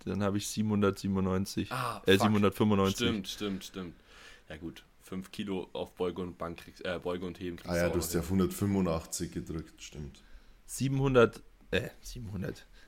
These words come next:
Speaker 1: zweihundertneunzig Beugen einfach, das, das wird schon gehen. Also da bin ich mir ziemlich sicher, dass das geht. Zweihundertneunzig Beugen und dann, weiß ich nicht, hundertfünfundneunzig drücken oder so auf Safe.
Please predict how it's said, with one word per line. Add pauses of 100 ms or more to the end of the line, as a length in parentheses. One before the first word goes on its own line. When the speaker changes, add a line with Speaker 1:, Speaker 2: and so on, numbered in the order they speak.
(100)
Speaker 1:
zweihundertneunzig
Beugen (100)
einfach,
das,
das
wird
schon
gehen. (400)
Also
da
bin
ich
mir
ziemlich
sicher,
dass
das
geht. (1300)
Zweihundertneunzig
Beugen
und
dann, (420)
weiß
ich
nicht, (480)
hundertfünfundneunzig
drücken
oder
so
auf
Safe.